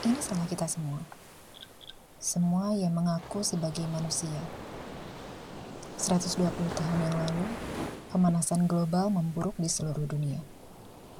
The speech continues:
Dinding-dinding es di seluruh penjuru bumi meleleh.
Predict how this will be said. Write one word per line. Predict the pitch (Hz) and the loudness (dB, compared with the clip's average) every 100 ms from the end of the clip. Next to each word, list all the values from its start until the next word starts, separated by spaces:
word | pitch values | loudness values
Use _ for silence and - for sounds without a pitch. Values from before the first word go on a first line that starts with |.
| - - - | -16 -16 2
Dinding-dinding | 175 170 165 165 165 165 165 - | 6 6 6 4 4 2 0 0
es | 196 - 170 | 0 0 0
di | |
seluruh | 175 170 165 170 | 2 4 4 2
penjuru | 165 160 170 160 | 2 2 2 2
bumi | 170 175 247 | 4 8 10
meleleh. | 190 156 151 - | 8 6 -2 -6